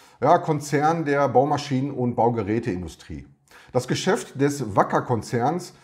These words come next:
reicht von der Entwicklung, der Produktion, dem Vertrieb, der Vermietung sowie der Reparatur und Wartung von, ja, qualitativ hochwertigen Baugeräten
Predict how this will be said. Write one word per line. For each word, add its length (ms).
reicht 320
von 200
der 100
Entwicklung, 540
der 80
Produktion, 640
dem 100
Vertrieb, 520
der 100
Vermietung 480
sowie 260
der 160
Reparatur 540
und 140
Wartung 420
von, 400
ja, 120
qualitativ 760
hochwertigen 640
Baugeräten 680